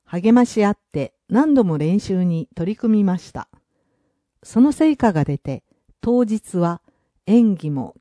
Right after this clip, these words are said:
競技も素晴らしいものとなり、たくさんの拍手をいただきました。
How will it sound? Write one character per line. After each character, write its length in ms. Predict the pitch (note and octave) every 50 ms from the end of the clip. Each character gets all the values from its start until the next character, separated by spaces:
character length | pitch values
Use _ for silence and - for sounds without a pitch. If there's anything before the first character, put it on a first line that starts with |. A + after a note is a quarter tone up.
| _ -
競 260 | - C#4+ D4+ D4 B3
技 160 | F#3+ E3 D3
も 200 | C#3+ C#3 A#2+ - _ _ _ _
素 180 | _ - - F3+
晴 140 | G3+ B3+
ら 120 | D4 D#4 D#4
し 220 | - - D4+ C4+
い 40 | A#3
も 120 | F#3 E3
の 120 | D#3+ E3 E3+
と 160 | - F3+ D#3
な 180 | C#3 C3 C3 C3
り、 220 | B2+ B2 B2 - _ _ _ _ _ _ _ _ _ _ _ _ _ -
た 120 | F#3+ F#3+
く 80 | - -
さ 200 | - D#4 D#4 D4+
ん 80 | C#4
の 120 | B3 F#3+ D#3
拍 260 | D3+ G3 - - - -
手 120 | - D3
を 160 | C3+ C3 A#2
い 60 | B2
た 140 | - - E3
だ 140 | D#3+ F#3+ F#3
き 140 | - - F3+
ま 140 | E3 D#3+ D#3
し 160 | - - -
た。 120 | G#2 -